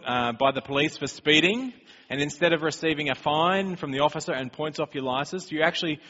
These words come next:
forgiven and given a gift instead. It's so not what you deserve.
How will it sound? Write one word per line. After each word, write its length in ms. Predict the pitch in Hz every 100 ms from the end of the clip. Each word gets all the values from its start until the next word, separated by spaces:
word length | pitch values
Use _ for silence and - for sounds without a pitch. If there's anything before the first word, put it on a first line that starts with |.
| -
forgiven 720 | - 147 127 185 151 87 82 90 _ _ _ _ _ _ _ _ 127
and 140 | 131
given 200 | 170 170
a 60 | 147
gift 260 | 170 -
instead. 520 | 151 143 - 175 123
It's 120 | 127 -
so 280 | 202 226
not 180 | 233 196
what 160 | 175 160
you 100 | 180
deserve. 720 | 190 160 214 233 117 85